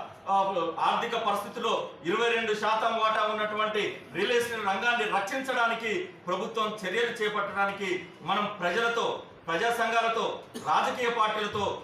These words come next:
ముఖ్యంగా ప్లాట్ ఓనర్లతో కలిసి ప్రజా ఉద్యమంగా దీన్ని రూపొందించడానికి ఈ కార్యాచరణని మనం ఒక ప్రతిపాదనగా మీ ముందు పెడుతున్నాం. మీరు అంగీకరించి, మీరు చప్పట్లతోటి ఆమోదం తెలిపితే మన రాష్ట్ర అధ్యక్షుడు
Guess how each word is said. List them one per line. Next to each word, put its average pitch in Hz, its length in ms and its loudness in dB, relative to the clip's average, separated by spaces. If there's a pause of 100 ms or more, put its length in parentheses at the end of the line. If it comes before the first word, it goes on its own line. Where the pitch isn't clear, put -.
(120)
ముఖ్యంగా 202 520 0
ప్లాట్ 233 380 4
ఓనర్లతో 233 600 2
కలిసి 214 460 0
ప్రజా 170 540 -2
ఉద్యమంగా 214 720 2
దీన్ని 196 180 -4
రూపొందించడానికి 208 1120 -2 (200)
ఈ 180 200 -6
కార్యాచరణని 202 960 -2 (140)
మనం 185 420 -2 (220)
ఒక 185 260 -2
ప్రతిపాదనగా 202 680 0
మీ 185 140 -4
ముందు 185 240 -6
పెడుతున్నాం. 185 580 -2 (260)
మీరు 196 200 0
అంగీకరించి, 208 880 -2 (160)
మీరు 185 160 -4
చప్పట్లతోటి 214 1000 -2 (100)
ఆమోదం 233 400 4
తెలిపితే 214 720 0
మన 190 100 2
రాష్ట్ర 196 380 4
అధ్యక్షుడు 233 480 2